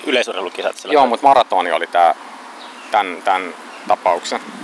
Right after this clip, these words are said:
Speaker 2: juttu mun ymmärtääkseni. Mut se on vissiin, se alkoi olla vanhassa kunnossa, niin ehkä se myi sen ja jäi eläkkeelle viimein. Ja myi sen sitten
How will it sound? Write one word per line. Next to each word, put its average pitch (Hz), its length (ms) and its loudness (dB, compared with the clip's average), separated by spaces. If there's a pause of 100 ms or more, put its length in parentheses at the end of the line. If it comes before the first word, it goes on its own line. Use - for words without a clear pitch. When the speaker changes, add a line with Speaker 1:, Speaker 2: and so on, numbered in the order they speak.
(960)
Speaker 2:
juttu 107 260 -4
mun 107 180 -2
ymmärtääkseni. 104 720 -4 (480)
Mut 123 120 -4
se 135 100 -2
on 117 140 2
vissiin, 117 320 -4
se 135 80 -2
alkoi 123 320 2
olla 123 140 0
vanhassa 123 240 -4
kunnossa, 131 360 -2
niin 117 100 -2
ehkä - 180 -4
se 120 100 -8
myi 127 320 -4
sen 107 160 -4
ja 107 100 0
jäi 110 180 -2 (140)
eläkkeelle 98 520 -2
viimein. 104 360 -2 (920)
Ja 104 60 -2
myi 101 220 -2
sen 98 120 -6
sitten 104 320 -6